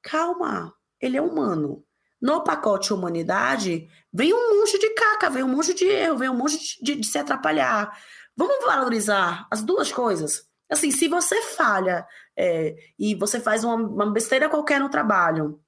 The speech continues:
e alguém chega pra você e fala, "Ó, você tem sido super competente no que você faz, você tem acertado nisso, nisso, nisso, nisso, nisso, nisso, nisso. Agora é isso, isso aqui que aconteceu,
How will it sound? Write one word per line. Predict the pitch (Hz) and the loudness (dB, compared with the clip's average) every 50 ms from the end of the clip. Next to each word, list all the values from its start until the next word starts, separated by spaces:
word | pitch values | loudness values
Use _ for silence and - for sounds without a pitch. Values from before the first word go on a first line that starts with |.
| _ - | _ -4
e | - | -2
alguém | 220 208 208 226 | -2 0 0 2
chega | 220 - 240 220 226 | 2 2 2 0 0
pra | 226 233 226 | 0 0 0
você | 214 220 214 - 220 | 0 0 0 -2 -2
e | |
fala, | 214 - 220 202 208 214 | -2 -2 0 0 2 2
"Ó, | 233 220 196 175 160 160 160 - - - | 2 2 2 0 -2 -4 -6 -10 -14 -10
você | - - - 226 226 | -6 -4 -4 -4 -2
tem | - 233 226 | -2 0 0
sido | 226 - 233 202 214 | 0 0 -2 -2 -2
super | 214 - 285 - 302 294 | -2 -2 -2 -2 -2 -2
competente | 294 220 208 208 202 202 185 185 - | -2 -2 -2 -2 -2 -2 -4 -2 -4
no | 185 | -6
que | 170 - - | -4 -4 -4
você | - - | -4 -4
faz, | - - - 175 165 160 156 151 151 151 151 | -4 -4 -2 -2 0 0 0 0 0 -2 -2
você | - 165 160 151 - | -2 -2 -2 -4 -4
tem | - - 165 160 | -6 -4 -4 -2
acertado | 165 160 165 160 - 160 156 156 160 | -2 -2 -4 -4 -4 -4 -4 -2 -2
nisso, | 165 165 165 160 - 165 | 0 0 -2 -2 -4 -4
nisso, | 165 165 165 160 160 - | -4 -2 -2 -4 -4 -4
nisso, | 165 165 160 160 - 165 | -4 -4 -4 -4 -4 -4
nisso, | 165 160 160 160 - 170 | -4 -4 -4 -6 -4 -4
nisso, | - 165 160 170 | -4 -4 -6 -6
nisso, | 170 165 165 - - - | -6 -6 -4 -4 -4 -4
nisso. | 170 - 165 156 - - - - - - - - - - | -4 -4 -4 -6 -6 -8 -10 -14 -20 -20 -20 -20 -12 -8
Agora | 175 175 185 185 196 | -4 -2 0 2 2
é | 202 214 | 2 0
isso, | 240 226 - - | 0 -2 -2 -2
isso | 240 240 - 262 | -2 -2 0 0
aqui | 247 226 | -2 -4
que | 214 220 | -4 -4
aconteceu, | 214 208 208 - 214 220 - - 185 175 170 165 165 - | -4 -4 -4 -2 -2 -2 -2 -2 -2 -2 -2 -2 -4 -4